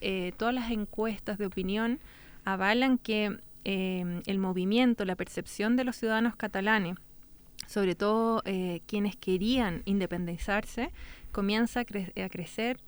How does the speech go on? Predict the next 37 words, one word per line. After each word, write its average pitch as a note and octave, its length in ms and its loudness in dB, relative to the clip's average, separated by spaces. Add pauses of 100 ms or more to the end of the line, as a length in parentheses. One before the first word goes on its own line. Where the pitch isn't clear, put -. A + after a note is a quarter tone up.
(180)
mucho B3 580 0
desde A#3 260 -2
el A3+ 80 2
dos G#3+ 100 -2
mil A3 220 2
diez A3+ 180 2
en A#3+ 120 2
adelante. A#3+ 600 0
O B3+ 80 -4
sea, G3+ 300 -2
está A#3+ 260 -2
relacionado C4+ 540 2
con B3+ 120 0
lo A#3 100 0
que A3+ 80 -2
tú G#3+ 140 -2
dices, A3+ 380 0
el G#3 140 -2
Brexit G#3+ 400 -4 (300)
y G#3+ 100 2
los G#3+ 120 2
nacionalismos G#3 800 4
en A3 120 6
general G3 680 0
en F#3+ 140 2
el F3 140 2
mundo, A3+ 320 4
o - 20 -6
sea, E3+ 160 0
desde F3+ 240 -2
Donald G3 320 2
Trump G3+ 320 2 (160)
y F#3 100 -6
que - 120 -6
sale F#3 240 0
electo, A3 500 2 (420)
ya, G#3 240 0